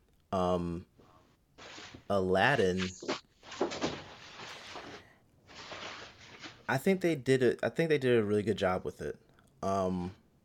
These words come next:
I will say the only thing that pretty much distracted me with that film was, uh, Will Smith, uh, actually singing.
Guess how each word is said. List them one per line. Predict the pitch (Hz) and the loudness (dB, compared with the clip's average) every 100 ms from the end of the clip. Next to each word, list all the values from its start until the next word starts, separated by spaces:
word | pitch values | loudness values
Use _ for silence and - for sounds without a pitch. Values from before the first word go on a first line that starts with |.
| _ _ - _ _ _ - _ _ _ _ _ _ _ - - _ | _ _ -20 _ _ _ -20 _ _ _ _ _ _ _ -20 -20 _
I | 110 | 2
will | 113 135 | 6 4
say | - 123 | 6 6
the | 113 | 6
only | - 110 | 4 2
thing | 107 110 | 2 2
that | 92 | 2
pretty | - 107 | -2 -2
much | 101 92 | -2 -4
distracted | - 87 - 85 92 92 | -4 -6 0 0 0 -2
me | 92 | -2
with | 90 | 0
that | 85 85 | -2 -2
film | - 90 90 90 | -4 -2 -2 -2
was, | 90 85 85 87 | -2 -2 -4 -6
uh, | - 80 73 71 71 - _ | -2 0 0 0 -4 -8 _
Will | 95 95 | -2 -2
Smith, | - 87 85 - - - | -2 -2 -4 -6 -18 -8
uh, | - - | -6 -4
actually | 78 80 - | -4 -4 -6
singing. | 73 - 87 95 113 | -4 -4 -2 -2 -4